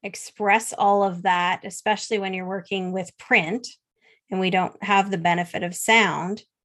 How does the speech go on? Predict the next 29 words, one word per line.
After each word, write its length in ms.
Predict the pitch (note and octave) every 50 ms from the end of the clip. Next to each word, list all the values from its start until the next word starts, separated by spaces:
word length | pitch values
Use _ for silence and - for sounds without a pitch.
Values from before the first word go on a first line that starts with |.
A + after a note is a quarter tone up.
| _ -
using 500 | - G#3 G#3 A3 A3 G#3+ G3 G#3+ G3+ G3
examples 1040 | G3+ F#3+ F3 G#3+ - G#3+ G3+ G#3 A3 A3 A3+ - B3+ B3 B3 B3 B3 B3 A#3+ B3 - -
that 180 | A#3 A3+ A3+ - -
the, 300 | A#3+ A#3 A#3 A3+ A3 A3+ _ _
the 100 | - A#3
client 540 | A3+ - - A3+ G#3+ G#3+ A3 A3+ A#3 A3+ A3+ -
would 200 | A#3 G#3+ G#3 G3
use, 880 | F#3+ F#3+ G3+ A3 A#3 A#3+ A#3+ A#3+ B3 B3 B3 B3 B3 B3 A#3+ - - _ _ _ _ _ _ -
all 220 | - G#3+ A3 A3+
of 120 | A3+ G#3+ A3
those 260 | A3 G#3 G#3 G3+ -
kinds 360 | - - F#3+ F#3 F3+ F3 F3+
of 120 | F3+ F3
things. 580 | - - - - - - - F#3 - - - - _ -
And 220 | G3 G3 G3+ F#3+
so 240 | - - G3+ F#3+ F#3
that's 320 | G3 G3 F#3 D3 D3 -
where, 480 | - A3 G#3+ G#3 G3+ F#3+ F#3+ F3 F3 - _
um, 380 | - F#3+ F#3 F3+ F3+ F3 E3+ - -
I 140 | G3+ G3 F#3
created 680 | F#3 - - A3 G#3 G3 G3 G3 G3 G3 F#3+ F#3+ F#3+ -
my 200 | F#3+ F3+ F3+ F3
process 680 | - - D#4+ E4 D#4+ D#4 - - G3+ G3 G3+ - -
called 300 | - - G3+ F#3 F#3 F#3+
the 80 | G3 F3+
business 380 | F3 G3 F#3 F3+ F#3+ F#3 F3
character 500 | - - - E4+ D4+ C4+ - - G#3+ F3+
analysis. 680 | F3 E3+ F3 D#3 B2 A2 C3+ F#3 - - A#3 B3 E4+ -
And 340 | G3+ F#3+ F#3 F3+ F3+ F3+